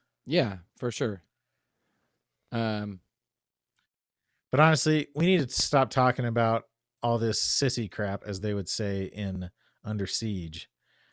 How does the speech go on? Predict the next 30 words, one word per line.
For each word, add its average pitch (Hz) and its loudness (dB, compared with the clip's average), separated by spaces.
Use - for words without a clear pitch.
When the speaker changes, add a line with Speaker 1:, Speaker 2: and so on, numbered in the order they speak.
Speaker 2:
And 104 -6
we 107 -2
need 113 -2
to 101 -4
talk 98 -2
about 87 -6
the, 92 -4
I 113 -2
thought 202 6
it - 8
was 123 6
an 120 2
eighties 123 4
movie, 90 -4
but 101 -2
it's 101 -4
a 107 -4
nineteen 117 -2
ninety-two 110 -2
action 101 -6
film, 85 -8
Under 101 -4
Siege. 76 -8
Speaker 1:
Yes. - -12
Speaker 2:
Do 117 -2
you 117 2
say 120 2
siege 170 2
or 113 2
siege? 95 0